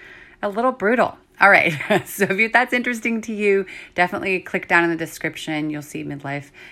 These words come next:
fertility and pregnancy, um, application. And basically, you're just gonna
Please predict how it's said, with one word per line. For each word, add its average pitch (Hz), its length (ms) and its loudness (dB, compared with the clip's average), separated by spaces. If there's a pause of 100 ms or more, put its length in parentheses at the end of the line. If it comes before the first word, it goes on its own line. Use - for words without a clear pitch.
(120)
fertility 151 420 -4
and 139 120 -6
pregnancy, 151 1040 -6
um, 135 520 -12 (240)
application. 151 600 -10
And 143 200 -6
basically, 147 460 -10
you're 143 160 -10
just 143 420 -8
gonna 143 240 -6